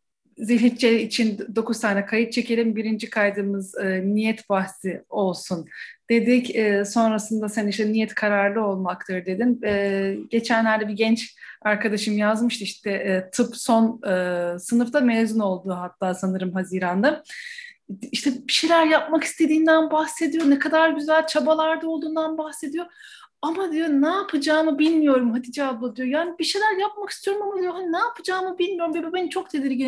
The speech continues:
ediyor." Dedim ki ona, "Sen ne yapacağını biliyorsun zaten. Yani sen,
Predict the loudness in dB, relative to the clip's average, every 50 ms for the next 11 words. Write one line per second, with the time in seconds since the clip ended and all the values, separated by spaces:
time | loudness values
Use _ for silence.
0 | -2 -2 -2 -4 -6 -10 _ _ -20 -20 -20 -20 -20 -20 -20 _ _ -4 -4 -2
1 | -4 -6 -8 -6 -4 0 0 2 2 2 0 -2 -2 -4 -6 -8 -8 -6 -2 2
2 | 4 4 6 4 4 2 0 0 2 4 4 4 2 2 2 2 4 4 4 2
3 | 0 0 2 4 4 4 4 2 2 0 -2 -2 -4 -4 -4 -4 -4 -8 -10 -12
4 | _ _ _ -6 -6 -6 -6 -8 _ _ _ -2 0 0 0 -2 -4 -6 -6 -8